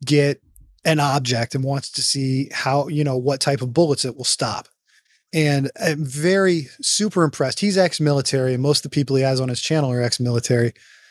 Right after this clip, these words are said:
But I'm super impressed with, like, his gun and trigger safety overall. Like, his finger, you know, finger is nowhere near the trigger until he's ready to pull it.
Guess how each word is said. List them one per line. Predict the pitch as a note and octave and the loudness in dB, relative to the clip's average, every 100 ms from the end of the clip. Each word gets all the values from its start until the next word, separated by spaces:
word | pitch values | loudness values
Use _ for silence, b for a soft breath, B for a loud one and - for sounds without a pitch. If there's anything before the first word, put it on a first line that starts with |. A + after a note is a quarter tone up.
| b b | b b
But | D3+ D3+ | -4 -2
I'm | D3 | -2
super | - - F#3+ F#3+ E3+ | -4 -2 0 2 2
impressed | D#3 - D#3 C#3+ - | 0 2 2 2 0
with, | C3 C#3 | -2 0
like, | C3 - | -2 0
his | C#3+ B2 | -2 0
gun | A#2 C#3+ C#3+ C#3 | 2 2 2 0
and | C3 B2 | -2 -4
trigger | A2 - C3+ B2+ | -2 0 0 0
safety | A#2+ B2+ A#2+ B2+ | -2 -2 -2 0
overall. | B2 B2 B2 B2 G#2+ G#2 b b b b | 0 0 2 2 2 -2 b b b b
Like, | B2+ A#2 | -10 -4
his | D3 - | -4 0
finger, | E3 D#3 D3 | 0 4 4
you | C#3 C#3 | 2 0
know, | C3+ B2 | 0 0
finger | - - F3 F3 | -4 -2 0 2
is | D#3 | 0
nowhere | D#3+ D#3+ D#3 | 2 2 2
near | D3+ D#3 | 4 2
the | D3 | 2
trigger | - F3 F3 | 0 2 2
until | E3 D3+ D#3 | 0 0 2
he's | D3+ C#3+ | 2 4
ready | D3 C#3+ | 4 4
to | B2+ | 0
pull | - C#3 | 2 0
it. | A2 | 0